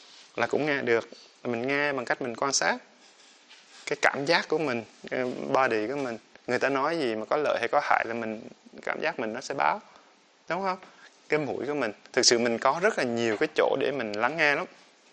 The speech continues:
Nó nhiều hơn là cái này. Nhưng mà mình lại lạm dụng cái này nhiều hơn mấy cái còn lại.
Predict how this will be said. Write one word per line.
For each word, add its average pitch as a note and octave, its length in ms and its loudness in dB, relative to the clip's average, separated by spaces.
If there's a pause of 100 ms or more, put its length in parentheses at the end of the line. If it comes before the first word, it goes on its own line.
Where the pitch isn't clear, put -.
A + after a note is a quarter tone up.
(340)
Nó D#3+ 80 0
nhiều A#2 260 2
hơn B2 400 0 (420)
là A2 120 -8
cái C3 120 -2
này. C3+ 120 -4 (920)
Nhưng B2 120 0
mà A#2 60 0
mình A2 320 0
lại - 320 0
lạm G#2 240 -4
dụng G#2 180 -8
cái A#2+ 80 -8
này B2+ 140 -6 (1040)
nhiều A2+ 160 -2
hơn A#2 200 -4
mấy B2 80 -8
cái C3 120 -2
còn A2+ 200 -2
lại. - 120 -4